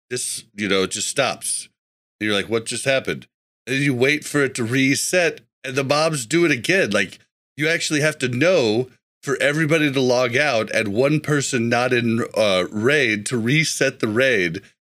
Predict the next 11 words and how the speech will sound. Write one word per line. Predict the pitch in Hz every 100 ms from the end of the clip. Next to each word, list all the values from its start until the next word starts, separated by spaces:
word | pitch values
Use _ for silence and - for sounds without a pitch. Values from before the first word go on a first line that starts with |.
| -
or | 131
it | 127
doesn't | 139 139 143
work. | 107 147 87 -
Like, | 95
you | 123
can't | - - 165 120
just | 101 131
wait | 107 110 143
it | 127
out. | 127 135 73 -